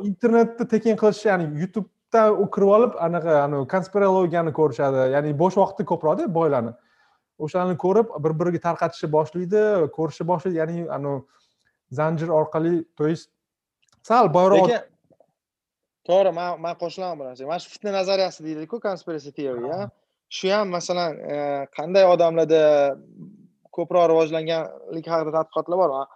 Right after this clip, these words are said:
Speaker 2: qayerdadir ham o'qidim, shu hozir eslolmayapman-da, anaqa asosiy, anaqa o'zgaruvchilar. Lekin, e, masalan,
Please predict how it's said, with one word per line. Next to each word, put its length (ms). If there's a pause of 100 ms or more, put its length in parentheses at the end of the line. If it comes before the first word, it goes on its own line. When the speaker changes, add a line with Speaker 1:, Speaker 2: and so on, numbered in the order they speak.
(760)
Speaker 2:
qayerdadir 420
ham 180 (280)
o'qidim, 480 (100)
shu 180
hozir 260
eslolmayapman-da, 680
anaqa 240 (100)
asosiy, 460
anaqa 400
o'zgaruvchilar. 500
Lekin, 260 (640)
e, 140 (500)
masalan, 580